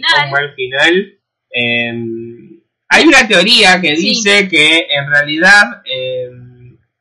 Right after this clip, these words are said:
Speaker 2: Walter White no muere
Speaker 1: No.
Speaker 2: en ese final.
Speaker 1: Es incomprobable porque en realidad queda ahí tirado.
Speaker 2: Claro,
Speaker 1: Y
Speaker 2: queda ahí
Speaker 1: no
Speaker 2: tirado.
Speaker 1: sabemos si se murió o no se
Speaker 2: Claro,
Speaker 1: murió, ¿no?
Speaker 2: claro. Y la teoría dice algo así como que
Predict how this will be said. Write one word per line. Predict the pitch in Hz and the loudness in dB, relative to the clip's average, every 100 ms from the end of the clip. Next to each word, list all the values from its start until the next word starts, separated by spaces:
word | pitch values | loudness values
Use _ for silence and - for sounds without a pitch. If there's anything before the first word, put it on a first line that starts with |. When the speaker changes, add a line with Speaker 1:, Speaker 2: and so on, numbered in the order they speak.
| _ | _
Speaker 2:
Walter | 160 185 196 | 0 0 0
White | 165 185 - | 2 0 -2
no | 143 165 208 | -4 -2 -2
muere | 180 185 165 127 120 107 90 | -2 0 0 0 -6 -16 -18
Speaker 1:
No. | 110 117 | -14 -12
Speaker 2:
en | 127 | -12
ese | 127 123 - | -14 -18 -16
final. | 127 127 - 659 | -14 -4 -2 -2
Speaker 1:
Es | - | -4
incomprobable | 269 196 190 349 - - | -6 -6 -4 -6 -6 -8
porque | 180 185 | -10 -14
en | 185 | -12
realidad | 180 254 605 453 | -12 -10 -10 -10
queda | - 196 175 | -10 -10 -10
ahí | 175 | -12
tirado. | - 320 320 440 294 | -14 -6 -6 -6 -6
Speaker 2:
Claro, | - 311 214 | 0 2 2
Speaker 1:
Y | |
Speaker 2:
queda | - | 2
ahí | 262 | 0
Speaker 1:
no | 370 | 0
Speaker 2:
tirado. | 214 214 240 302 | 0 4 4 4
Speaker 1:
sabemos | 320 220 - - | 2 0 -6 -8
si | 185 | -16
se | - | -16
murió | 180 - - | -18 -18 -20
o | |
no | - | -20
se | _ | _
Speaker 2:
Claro, | 170 165 156 147 135 | 0 2 4 4 4
Speaker 1:
murió, | 131 131 | 2 0
¿no? | - | 2
Speaker 2:
claro. | 147 135 151 | 2 2 0
Y | |
la | 170 175 | 0 2
teoría | 185 196 262 254 | 0 2 2 2
dice | 240 240 233 | 0 0 0
algo | 220 | 2
así | 208 190 220 | 0 -2 -6
como | 233 214 | -6 -4
que | 175 | -4